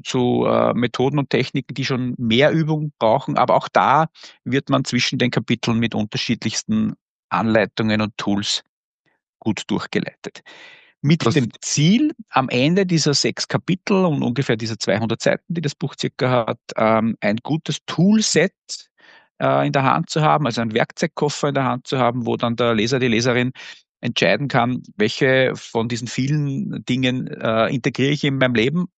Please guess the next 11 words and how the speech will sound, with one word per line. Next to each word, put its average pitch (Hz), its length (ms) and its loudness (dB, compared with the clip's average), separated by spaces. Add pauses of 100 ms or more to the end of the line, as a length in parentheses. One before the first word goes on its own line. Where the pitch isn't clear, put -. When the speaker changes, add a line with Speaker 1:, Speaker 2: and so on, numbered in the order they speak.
Speaker 1:
um, 135 160 -2
wie 143 80 -2
du 127 80 -2
sagst, - 460 0 (520)
ähm, 123 460 0 (1000)
auch 135 180 0
in 151 100 2
herausfordernden 165 720 2
Zeiten, 180 640 -2 (140)
trotz - 800 -2 (500)
vieler 143 600 0